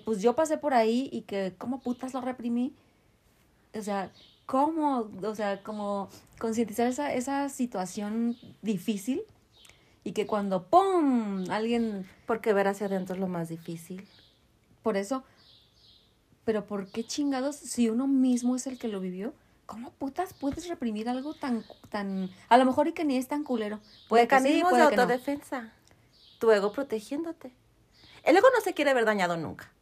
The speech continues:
Speaker 2: El ego quiere, o sea, la parte de, de el ego es decir, "Soy muy chingona, me pasa, aquí no hay víctimas, yo lo hago".
Speaker 1: Sí,
Speaker 2: No es
Speaker 1: soy
Speaker 2: así,
Speaker 1: chingona.
Speaker 2: la vida es complicada. O sea, no,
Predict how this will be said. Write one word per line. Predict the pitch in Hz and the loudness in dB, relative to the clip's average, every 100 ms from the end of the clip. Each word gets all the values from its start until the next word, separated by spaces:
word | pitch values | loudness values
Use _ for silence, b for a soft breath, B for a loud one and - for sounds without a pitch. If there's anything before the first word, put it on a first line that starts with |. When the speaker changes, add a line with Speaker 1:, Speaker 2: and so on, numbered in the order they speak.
| _ - | _ -2
Speaker 2:
El | 226 | 2
ego | 233 294 | 4 2
quiere, | - 233 208 208 B B B B | 4 4 4 0 B B B B
o | - | 4
sea, | 262 | 6
la | 240 - | 8 8
parte | 311 415 415 - | 6 6 4 4
de, | 190 | 2
de | 190 - - | 2 2 0
el | 208 226 | 4 6
ego | 247 254 | 6 6
es | 240 | 6
decir, | 220 226 226 214 208 | 4 2 2 -4 -2
"Soy | - 247 | -2 -2
muy | 269 277 | 0 -2
chingona, | - 285 233 233 233 220 | -2 0 4 4 6 4
me | 214 | 4
pasa, | 190 - 220 - 226 247 240 - | 2 4 4 6 4 4 -2 -8
aquí | 196 190 202 208 | -8 -4 2 4
no | 202 | 4
hay | 190 | 4
víctimas, | 185 254 240 247 226 196 | 2 -2 -2 2 2 4
yo | 190 180 | 4 6
lo | 165 - | 4 0
hago". | - - - _ b b b b b b - _ - | -8 -8 -20 _ b b b b b b -20 _ -16
Speaker 1:
Sí, | - | -10
Speaker 2:
No | 185 208 156 | -2 2 2
es | 170 | 0
Speaker 1:
soy | 202 | -2
Speaker 2:
así, | 381 | 0
Speaker 1:
chingona. | 381 247 | 6 6
Speaker 2:
la | |
vida | 190 170 | 6 4
es | 247 | 2
complicada. | 392 311 180 - 165 151 - _ _ _ _ _ b b b b _ - | 0 0 2 4 4 2 -8 _ _ _ _ _ b b b b _ -4
O | |
sea, | 180 208 | 4 6
no, | 208 208 214 | 8 8 8